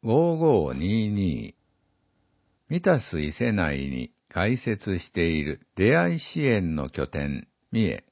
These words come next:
出会いサポートセンター南西サテライトは四月から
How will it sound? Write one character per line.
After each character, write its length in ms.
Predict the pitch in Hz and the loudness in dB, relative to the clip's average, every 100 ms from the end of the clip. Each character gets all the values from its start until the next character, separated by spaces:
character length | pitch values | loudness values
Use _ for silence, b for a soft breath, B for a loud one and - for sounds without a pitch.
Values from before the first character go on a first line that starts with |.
| _ | _
出 200 | - 92 | -6 -2
会 180 | 147 175 | 0 -2
い 20 | 151 | -4
サ 200 | 151 139 | -4 -2
ポ 240 | 143 135 | 0 0
ー 60 | 120 | 0
ト 140 | 113 | -2
セ 180 | - 98 | -2 -4
ン 160 | 76 | -4
タ 420 | - 65 64 60 - _ | -6 -4 -4 -4 -10 _
ー 20 | |
南 220 | 78 127 160 | -4 -4 -4
西 400 | - 147 135 123 | -4 0 0 0
サ 180 | 127 | -2
テ 180 | 110 120 | -2 0
ラ 180 | 107 95 | 2 0
イ 140 | 69 | -2
ト 280 | - 65 58 _ - | -4 -6 -6 _ -6
は 240 | 80 - _ _ | -6 -6 _ _
四 160 | 113 | -2
月 320 | 113 113 - | 0 0 -4
か 180 | - 78 | -6 -4
ら 240 | 73 73 | -2 -4